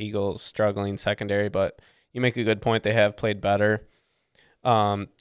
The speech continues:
back to the Cowboys and Patriots game, I, I think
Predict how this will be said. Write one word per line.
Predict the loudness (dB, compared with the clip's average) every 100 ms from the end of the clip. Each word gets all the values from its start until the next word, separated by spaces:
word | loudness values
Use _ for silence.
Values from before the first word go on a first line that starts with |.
| -20 -20 _ 4
back | 4 6
to | 2
the | 4 2
Cowboys | 4 4 6 2
and | 0
Patriots | -4 -4 -4 -4
game, | 0 0
I, | 0 2
I | 0
think | 2 0 0 -4 -16